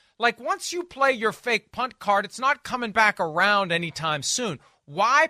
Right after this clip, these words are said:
piss it away in that moment? And we saw it fail for the Vikings. We saw it fail at, what, seventeen three, fourth and one, and you run a fake punt. I guess nobody really does expect it because who would be dumb enough to do it then? Anyway,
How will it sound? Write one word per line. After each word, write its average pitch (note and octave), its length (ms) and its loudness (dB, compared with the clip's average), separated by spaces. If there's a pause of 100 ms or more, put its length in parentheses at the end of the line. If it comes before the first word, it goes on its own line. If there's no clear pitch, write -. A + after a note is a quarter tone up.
piss - 320 -6
it A#3 80 -6
away G3 560 2 (360)
in G3+ 180 -2
that F#3+ 280 2
moment? F#3+ 360 0 (500)
And G3 200 0 (120)
we F3+ 160 -6
saw F3 240 2
it E3+ 100 -4
fail E3+ 220 -2
for F#3+ 100 -8
the F3+ 60 -4
Vikings. C#3+ 420 -6
We G#3 60 -12
saw F#3 180 -2
it F3 60 -6
fail F3+ 460 -2 (220)
at, A#3 140 -10 (160)
what, F4 220 -2
seventeen G4+ 500 -6
three, C4 600 -10
fourth D#4 400 -6
and A#3+ 180 -8
one, G#3+ 320 2
and G#3 180 -4
you G3+ 100 -4
run A3+ 200 -2
a B3+ 60 -4
fake A#3 340 -6
punt. A3 240 -4
I G3 80 4
guess A#3+ 300 0
nobody B3+ 280 -2
really B3+ 280 -6
does A#3 240 -2
expect G#3 400 -6
it F#3+ 40 -10
because F#3+ 220 -12
who A3+ 80 -8
would A3+ 100 -16
be G#3 120 -10
dumb G3 280 2
enough G3 260 0
to E3 100 -4
do D3+ 180 -2
it C#3 120 -2
then? G2+ 180 -8
Anyway, D3 380 -4